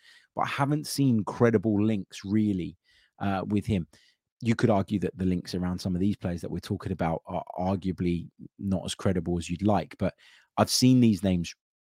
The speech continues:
regurgitated and, and constantly coming up when it comes to that midfield discussion around Arsenal, which is why I picked these three. But as I say, as we get towards the transfer window, we'll do some transfer wish list shows like we did last summer,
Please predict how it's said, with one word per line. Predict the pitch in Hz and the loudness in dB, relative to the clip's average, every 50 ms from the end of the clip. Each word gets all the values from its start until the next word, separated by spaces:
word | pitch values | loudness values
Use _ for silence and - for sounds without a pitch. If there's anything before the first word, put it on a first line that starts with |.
| - 90 | -10 2
regurgitated | 95 107 110 101 - 113 107 107 104 - 95 - - 98 87 85 - 98 80 - _ _ - | 6 6 6 6 6 6 6 6 4 2 -2 -8 -6 -8 -8 -8 -10 -12 -14 -14 _ _ -12
and, | 87 90 - | -12 -12 -10
and | - 92 - - | -12 -14 -12 -12
constantly | - - 127 120 - - 113 - 101 98 87 _ _ - | -2 0 0 0 0 -4 -6 -4 -4 -6 -6 _ _ -14
coming | - - 120 107 104 98 104 | -4 0 0 2 2 0 0
up | 107 101 - _ _ _ _ _ _ _ _ _ _ _ - | 0 0 -2 _ _ _ _ _ _ _ _ _ _ _ 0
when | 104 107 104 107 | 4 4 4 4
it | 107 | 2
comes | - - 113 110 98 - | 2 2 2 2 2 0
to | 104 | 0
that | 95 92 - | 0 0 0
midfield | - 101 92 87 - 101 90 80 | 0 -2 -4 -2 -2 -4 -4 -4
discussion | 92 - - - 92 87 - 95 | -4 -6 -2 -2 -2 0 0 -2
around | 87 85 85 90 | -2 -2 -2 -2
Arsenal, | 90 90 90 - - 90 85 | -2 -4 -4 -6 -8 -8 -8
which | 90 - | -8 -8
is | 101 87 101 | -8 -6 0
why | 107 107 107 107 | 4 8 8 8
I | 98 | 6
picked | - - - - - | 4 0 -6 -4 -2
these | - 95 87 - - | -4 -4 -4 -4 -8
three. | - - 104 92 85 - _ - - - - - - _ - | -4 -2 0 0 0 -2 _ -18 -20 -20 -20 -20 -20 _ 0
But | - 120 | 2 2
as | 127 127 | 2 4
I | 127 | 2
say, | - 143 131 110 95 - | 4 4 6 6 4 2
as | - 92 | 0 2
we | 110 110 | 2 4
get | 98 - 131 143 - _ _ _ - | 8 8 6 6 6 _ _ _ -8
towards | - 113 113 113 95 | -2 2 2 2 2
the | 104 | 2
transfer | 95 - 113 101 110 - - 101 | 0 2 2 0 0 0 -2 -2
window, | 98 98 95 101 104 | 0 2 2 2 2
we'll | 104 101 104 | 6 4 4
do | 95 123 123 113 | 6 6 4 4
some | - 110 101 | 4 2 -2
transfer | - - 113 113 110 - - 104 95 | 2 2 2 2 2 -2 -2 -2 0
wish | 95 107 101 - - | 2 0 0 0 0
list | 104 95 - | -2 -2 -2
shows | - - 110 95 87 78 - - _ _ _ _ _ _ - | -2 0 2 2 2 0 -4 -10 _ _ _ _ _ _ 0
like | 101 104 110 | 2 2 2
we | 107 101 | 4 2
did | 107 101 110 | 4 4 4
last | 104 104 104 - - | 4 4 4 0 -2
summer, | 104 92 85 | -4 -4 -6